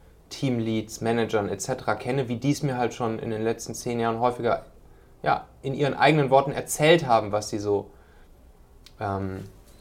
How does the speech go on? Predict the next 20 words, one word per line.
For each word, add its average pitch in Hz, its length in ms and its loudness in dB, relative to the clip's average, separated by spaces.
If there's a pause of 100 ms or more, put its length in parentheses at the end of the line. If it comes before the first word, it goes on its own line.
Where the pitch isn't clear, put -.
(120)
was 117 160 2
sie 131 80 0
so 113 100 2
beschäftigt 123 720 0 (260)
beim 104 200 -2
Thema 101 400 -2 (420)
Ergebnisse 110 580 -2
mit 101 180 -4
den 101 100 -2
Mitarbeitern 101 640 0 (600)
bekommen. - 400 -2 (960)
Das - 160 -6
habe 165 100 6
ich 151 60 -2
da - 80 4
einfach 135 180 0
reingequatscht. - 680 0 (480)
Und 113 120 -8
dann 151 300 0 (1600)
hast - 680 0